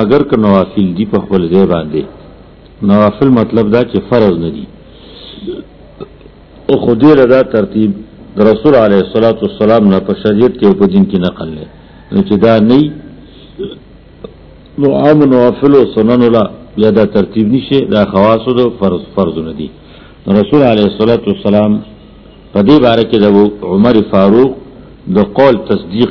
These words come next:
کړی دی، او دا دي صحیح وکړله. «اصاب الله بک ابن الخطاب.» ازرق ابن قیس رضی الله عنه موږ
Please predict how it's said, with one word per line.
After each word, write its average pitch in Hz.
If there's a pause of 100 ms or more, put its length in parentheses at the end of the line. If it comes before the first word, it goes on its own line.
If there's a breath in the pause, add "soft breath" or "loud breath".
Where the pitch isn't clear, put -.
کړی 85
دی، 76 (560)
او 104
دا 135
دي 113 (100)
صحیح 104
وکړله. 80 (200)
«اصاب 127
الله 101 (120)
بک 90
ابن 90
الخطاب.» 80 (800 loud breath)
ازرق 131
ابن 123
قیس 139 (180)
رضی 104
الله 104 (160)
عنه 90 (840)
موږ 151